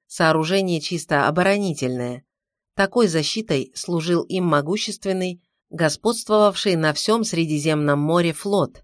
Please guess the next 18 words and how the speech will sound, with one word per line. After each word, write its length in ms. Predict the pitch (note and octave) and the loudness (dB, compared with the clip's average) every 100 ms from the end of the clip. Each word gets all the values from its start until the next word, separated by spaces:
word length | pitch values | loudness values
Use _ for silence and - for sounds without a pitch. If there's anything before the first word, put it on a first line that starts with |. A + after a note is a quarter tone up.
| _ _ _ _ _ _ | _ _ _ _ _ _
Жемчужиной 760 | E3 E3 D#3+ E3 F3 D#3+ D3 D3 | -4 -2 -2 -2 -2 0 0 0
моря, 420 | F3 G3 C#3+ B2 _ _ - | 0 2 0 -4 _ _ -2
драгоценной 720 | E3+ F3 F#3 - A3+ G3+ E3+ | 0 2 2 0 0 0 -2
геммой, 640 | D3 G3+ G3 D3 C#3 B2+ _ | 0 0 2 0 0 -4 _
вправленной 680 | _ _ G3+ F#3+ E3+ D#3 D3+ | _ _ 0 0 0 0 -2
в 40 | C#3+ | -4
синь 260 | - F3 | -4 -2
небес, 500 | D#3 C#3+ F#3 G#3+ - _ _ _ - | 0 0 0 -2 -6 _ _ _ -2
должна 420 | F3+ F#3+ G3 C4 | 0 0 0 2
была 240 | F#3+ F3+ | 2 2
казаться 580 | D#3+ D3 D3+ F3+ - F#3 | 2 0 0 -2 -2 -4
эта 240 | - D#3+ D3 | -4 -4 -6
столица 640 | - D3 E3+ G#3 - F3+ - _ - | -2 -2 0 -2 -2 -4 -6 _ -2
приближающимся 920 | G#3 F#3 G3 G3 B3 A3 A3 G3+ G3 | 0 2 0 2 2 0 -2 -2 -2
к 160 | F3+ - | -4 -6
острову 480 | E3+ D3+ - D#3 D#3+ | -4 -4 -2 -2 0
морякам. 640 | E3 F#3 - E3+ A#2+ A#2+ _ _ _ _ _ _ | 0 -2 -2 -2 -2 -8 _ _ _ _ _ _
Ее 420 | F3+ G3+ G#3 G#3+ | -2 2 4 2